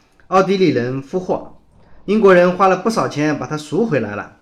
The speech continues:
而且他还照样是人们心目中的英雄和骑士国王。法国的路易九世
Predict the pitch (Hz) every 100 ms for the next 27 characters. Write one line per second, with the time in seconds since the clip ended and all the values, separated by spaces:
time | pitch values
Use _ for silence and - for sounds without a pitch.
0 | _ _ _ _ _ _ - 165 180 160
1 | 151 156 196 151 139 143 131 151 131 117
2 | 180 175 151 151 135 165 190 143 113 113
3 | - 127 123 123 - 147 147 120 123 110
4 | 107 - _ _ _ _ _ _ _ _
5 | 135 131 156 196 190 175 160 208 208 185
6 | 131 117 - 180 123